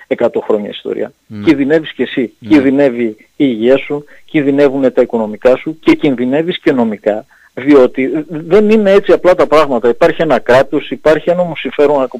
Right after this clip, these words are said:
Speaker 1: κάποιους ανθρώπους, υπάρχει ένα όμως συμφέρον από κάποιες υπηρεσίες.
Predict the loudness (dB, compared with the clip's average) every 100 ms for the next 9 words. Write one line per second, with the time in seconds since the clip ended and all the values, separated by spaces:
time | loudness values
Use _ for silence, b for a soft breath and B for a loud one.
0 | -2 0 0 -4 -8 -4 -2 -2 -4 -10
1 | -2 0 0 0 -4 -6 -8 -4 0 2
2 | 2 -2 0 -2 -2 -14 -6 -4 -4 -4
3 | -6 -6